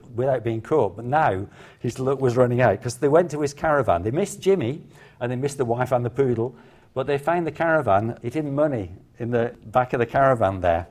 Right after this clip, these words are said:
and they found thirty thousand pounds of his money hidden behind the panelling. The next thing they found, the same day,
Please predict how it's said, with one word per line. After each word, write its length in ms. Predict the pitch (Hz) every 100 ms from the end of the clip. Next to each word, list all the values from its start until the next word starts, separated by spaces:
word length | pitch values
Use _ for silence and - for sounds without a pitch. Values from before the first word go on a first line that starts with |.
| _ - _ -
and 280 | 117 123 120
they 100 | 131
found 240 | 156 139
thirty 300 | 156 143 139
thousand 360 | 147 135 120 110
pounds 320 | 135 135 107
of 120 | 107
his 100 | 113
money 420 | 120 123 113 101 110 - -
hidden 360 | 147 147 117 104
behind 320 | 113 117 110
the 60 |
panelling. 480 | 107 110 117 98 90 - _ _ _ _ _ _ - -
The 80 | 113
next 240 | 143 185
thing 80 | 190
they 80 | 139
found, 240 | 117 120
the 60 | 123
same 340 | - 170 151
day, 460 | 127 151 165 90